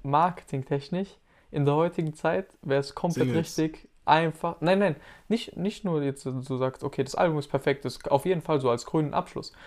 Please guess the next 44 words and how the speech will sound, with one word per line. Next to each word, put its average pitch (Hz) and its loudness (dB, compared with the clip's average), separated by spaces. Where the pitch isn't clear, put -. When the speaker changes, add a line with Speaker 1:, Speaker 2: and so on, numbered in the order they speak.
Speaker 1:
aber 131 6
bis 165 -2
zum 170 -4
Album 175 2
einfach 175 -2
die 147 -4
Singles, 170 -4
die 143 -8
es 131 -6
nicht 190 -4
gepackt 175 -6
haben, 160 -6
einfach 151 -4
raushauen, 147 -2
so, 139 -8
weißt - 0
du? 226 -2
Theoretisch, 147 6
weil 135 10
wenn 156 4
man 156 0
jetzt, - -4
heu-, 165 2
im 170 2
heutzutage 175 2
ist 156 -2
es 151 -4
halt, 151 4
dieser 139 4
Informationsfluss 165 0
ist - -8
so 156 4
riesig, 165 0
so, 143 2
du 147 0
musst 175 0
präsent 156 2
sein 147 0
am 131 -2
Markt, 151 0
um 143 -4
zu - -8
gewinnen, 135 0
außer 202 4